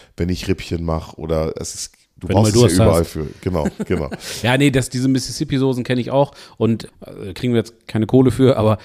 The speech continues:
Speaker 2: so vom, vom Preis-Leistungs-Verhältnis her sind die
Speaker 1: Genau,
Speaker 2: wirklich
Speaker 1: genau.
Speaker 2: super.
Speaker 1: Die sind auch nicht ganz billig. Du kannst also, wenn du so eine,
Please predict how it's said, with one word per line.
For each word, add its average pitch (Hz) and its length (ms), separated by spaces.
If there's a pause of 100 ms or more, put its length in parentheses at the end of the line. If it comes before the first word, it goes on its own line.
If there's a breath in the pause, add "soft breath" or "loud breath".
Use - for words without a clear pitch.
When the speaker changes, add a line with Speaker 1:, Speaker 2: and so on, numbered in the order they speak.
(100)
Speaker 2:
so 110 260
vom, 101 340
vom 98 200
Preis-Leistungs-Verhältnis 113 1000
her 104 140
sind 101 140
die 101 80
Speaker 1:
Genau, 110 160 (100)
Speaker 2:
wirklich 113 140
Speaker 1:
genau. 98 140
Speaker 2:
super. 90 300 (160)
Speaker 1:
Die 95 80
sind 104 100
auch 92 120
nicht 101 120
ganz 78 180
billig. 123 340
Du - 80
kannst 87 240
also, 85 280
wenn 85 100
du 82 100
so 85 140
eine, 80 220